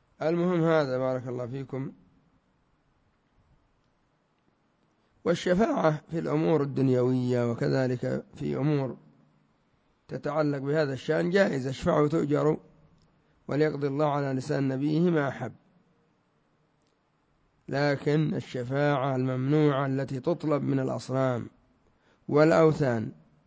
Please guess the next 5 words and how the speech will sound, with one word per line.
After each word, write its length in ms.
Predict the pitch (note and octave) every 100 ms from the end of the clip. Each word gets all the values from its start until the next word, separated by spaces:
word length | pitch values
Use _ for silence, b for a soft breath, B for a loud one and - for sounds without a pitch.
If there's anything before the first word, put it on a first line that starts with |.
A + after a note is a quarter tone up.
| b b _
أو 200 | E3 F3
تكون 460 | E3 E3+ D#3 G#3 G3+
لعباد 560 | F3+ E3+ D#3 F3 F#3 E3+
الأصنام 600 | E3 D3+ D#3 E3+ G3+ D#3
والأوثان 540 | D3 - B2+ A#2